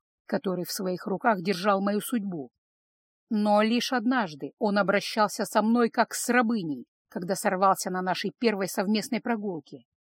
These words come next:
А всё остальное время Наг окружил меня вниманием и заботой,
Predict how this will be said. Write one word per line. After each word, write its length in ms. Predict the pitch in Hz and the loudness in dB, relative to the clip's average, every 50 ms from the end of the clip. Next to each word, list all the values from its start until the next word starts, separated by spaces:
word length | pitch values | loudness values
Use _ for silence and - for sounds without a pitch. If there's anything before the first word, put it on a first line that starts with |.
| _ _ _ _ _ - | _ _ _ _ _ -18
А 100 | 180 156 | -16 -16
всё 220 | - - - 165 | -14 -12 -12 -12
остальное 480 | 151 - - 170 160 160 170 175 170 151 | -12 -10 -10 -8 -6 -6 -4 -4 -4 -6
время 420 | 147 170 185 220 220 185 131 - _ _ _ _ _ _ _ _ _ _ _ _ _ _ _ - | -6 -6 -4 -4 -6 -6 -10 -14 _ _ _ _ _ _ _ _ _ _ _ _ _ _ _ -2
Наг 340 | 233 202 220 233 240 233 - - | 0 2 2 2 2 0 -4 -6
окружил 540 | - - - - 226 214 185 220 254 247 240 | -6 -6 -4 -2 -2 -2 0 0 0 0 2
меня 280 | 233 233 233 240 233 196 | 2 4 4 4 2 4
вниманием 540 | 202 226 240 240 254 262 247 262 254 247 | 4 4 4 4 4 4 4 6 6 4
и 20 | 262 | 4
заботой, 560 | 240 277 269 220 233 185 - - 139 120 | 4 2 2 2 0 -4 -6 -8 -14 -18